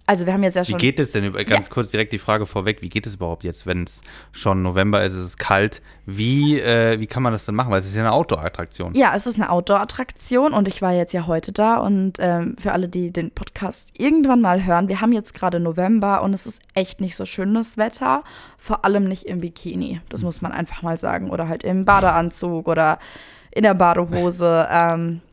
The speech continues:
Speaker 1: da will man nicht mehr unbedingt raus. Äh, Svalgurok, eben unsere andere Außenattraktion, die macht hier leider im Winter Winterschlaf und, und schläft wirklich. Aber über Tonnewirbel gibt's ein Zelt.
Speaker 2: Ah.
Speaker 1: Und es ist sogar beheizt.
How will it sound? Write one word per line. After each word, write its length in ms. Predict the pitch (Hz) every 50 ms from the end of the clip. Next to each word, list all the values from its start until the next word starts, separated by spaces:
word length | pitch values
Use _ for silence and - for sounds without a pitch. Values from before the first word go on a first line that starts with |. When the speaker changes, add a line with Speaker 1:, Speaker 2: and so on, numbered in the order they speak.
| _ - _ _ _
Speaker 1:
da 280 | - 208 - 185 180
will 100 | 196 196
man 160 | 190 185 185 180
nicht 220 | 185 202 - -
mehr 160 | 180 160 -
unbedingt 480 | 170 170 170 170 175 165 165 - - -
raus. 300 | 175 165 180 277 - - - - -
Äh, 140 | - 87 -
Svalgurok, 720 | 208 - 208 202 220 214 254 - - 262 - - - - -
eben 240 | - 196 202 214 214
unsere 200 | 196 202 - -
andere 220 | 220 226 220 240
Außenattraktion, 560 | 240 220 - 240 240 - - 220 - - 220
die 60 | 196 208
macht 220 | 208 202 208 -
hier 100 | - 202
leider 260 | 196 190 196 196 208
im 160 | 202 196 185
Winter 400 | - 202 196 - - 202 196 190 -
Winterschlaf 840 | 202 196 220 226 247 - 302 - - - 262 226 240 262 269 220 -
und, 160 | - 208 -
und 160 | - 202 -
schläft 320 | - - 196 214 - -
wirklich. 240 | 214 226 - 277 277 - - - - - - -
Aber 160 | - 190 196
über 160 | 185 190 190
Tonnewirbel 540 | - - - 269 302 311 233 190 180 180 185
gibt's 260 | 180 - 175 - -
ein 160 | - 170 170 -
Zelt. 400 | - 302 370 269 202 - - - - - -
Speaker 2:
Ah. 200 | - 143 165 202
Speaker 1:
Und 160 | 233 220 202
es 100 | 208 -
ist 180 | - 214 262 -
sogar 220 | - 269 240 226
beheizt. 720 | 202 202 190 - - 196 185 170 - - - - - -